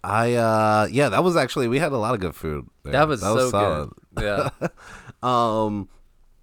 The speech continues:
Speaker 1: but, again, Thanksgiving's whatever. Kinda whack.
Speaker 2: See, you're talking about
Speaker 1: <laughs>
Speaker 2: Friendsgiving is the best.
Speaker 1: Friendsgiving, I, I look forward to Friendsgiving, actually, more than Thanksgiving because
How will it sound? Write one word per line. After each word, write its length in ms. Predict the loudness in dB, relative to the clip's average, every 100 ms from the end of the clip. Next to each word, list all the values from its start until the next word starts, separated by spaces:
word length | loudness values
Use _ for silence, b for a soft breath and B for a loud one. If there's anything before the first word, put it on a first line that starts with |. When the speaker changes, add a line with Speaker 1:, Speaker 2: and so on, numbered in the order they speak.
| _ _ -8 4
Speaker 1:
but, 300 | 6 6 2 _ _ -10
again, 560 | -4 0 0 -2 -6 -12 _ _ _
Thanksgiving's 540 | -8 -4 -4 -4 -4
whatever. 340 | -8 -14 -16 -20 -20 -20 -12
Kinda 180 | -10 -10
whack. 280 | -12 -18 _
Speaker 2:
See, 200 | -4 0 2
you're 240 | 0 0
talking 160 | 2 4
about 220 | 2 4
Speaker 1:
<laughs> 40 |
Speaker 2:
Friendsgiving 640 | 4 6 4 2 2 2
is 100 | 0
the 80 | -4
best. 380 | 0 0 0 B B B
Speaker 1:
Friendsgiving, 680 | 4 6 6 6 6 6 6
I, 240 | 6 6 6
I 60 | 6
look 200 | 6 6
forward 260 | 6 6
to 60 | 4
Friendsgiving, 840 | 4 4 4 0 2 4 4 4
actually, 500 | 4 2 0 0 0 b b b b -16 -4
more 760 | 0 4 4 6 6 6 4
than 280 | 2 -2 0
Thanksgiving 720 | 2 2 2 -2 0 0 0 -2
because 640 | -2 -2 0 -2 -8